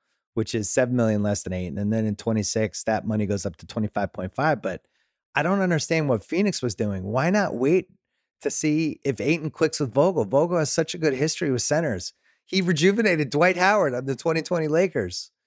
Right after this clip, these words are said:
He basically created Roy Hibbert's career in two thousand thirteen with the defense verticality thing.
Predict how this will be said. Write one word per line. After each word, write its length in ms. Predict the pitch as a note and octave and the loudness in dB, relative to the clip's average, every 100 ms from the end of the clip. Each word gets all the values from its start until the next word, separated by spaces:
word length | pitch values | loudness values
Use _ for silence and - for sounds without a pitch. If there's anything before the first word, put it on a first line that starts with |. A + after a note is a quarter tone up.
| _ _ | _ _
He 400 | - F#3 F#3 - _ _ _ _ _ D3 | -2 0 -2 -6 _ _ _ _ _ -4
basically 360 | F3 A3+ - G#3 | 2 2 2 -4
created 500 | - D3+ D3+ F#3+ C#3+ | 2 2 4 4 4
Roy 220 | D3 E3 | 4 4
Hibbert's 340 | E3+ D#3+ D3+ | 2 0 -4
career 340 | - C#3 D#3 F#3 | -4 -4 0 0
in 120 | B2 | 0
two 140 | - | -4
thousand 420 | C#3 D3+ C#3 B2 A2+ | 0 2 2 -2 0
thirteen 440 | C3+ - E3 D#3+ | 0 0 -2 0
with 140 | A2 | 0
the 140 | A#2 G#2 | 0 -2
defense 440 | F#2 C3+ D3+ C3 | 0 0 0 0
verticality 640 | C#3 C3 G#2+ B2+ D3+ C#3 - | 0 0 2 2 2 0 -2
thing. 240 | A2+ G2+ | -2 -2